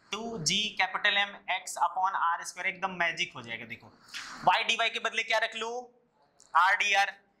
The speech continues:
इसी को कहते हैं सब्स्टिट्यूशन मेथड। क्यों? क्योंकि हम क्या कर रहे हैं? सब्स्टिट्यूट कर रहे हैं,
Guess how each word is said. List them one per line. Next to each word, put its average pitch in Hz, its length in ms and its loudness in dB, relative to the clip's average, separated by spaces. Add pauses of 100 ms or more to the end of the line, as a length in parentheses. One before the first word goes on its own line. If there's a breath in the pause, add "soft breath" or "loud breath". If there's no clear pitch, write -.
(120)
इसी 226 180 -4
को 233 120 -8
कहते 202 280 0
हैं 269 140 0
सब्स्टिट्यूशन 196 720 -6
मेथड। 139 340 -2
क्यों? 226 160 -6
क्योंकि 202 280 -6
हम 202 120 2
क्या 202 160 2
कर 214 120 -4
रहे 226 80 -2
हैं? 247 100 -4
सब्स्टिट्यूट - 580 -10
कर 147 100 -2
रहे 110 120 -2
हैं, - 120 -16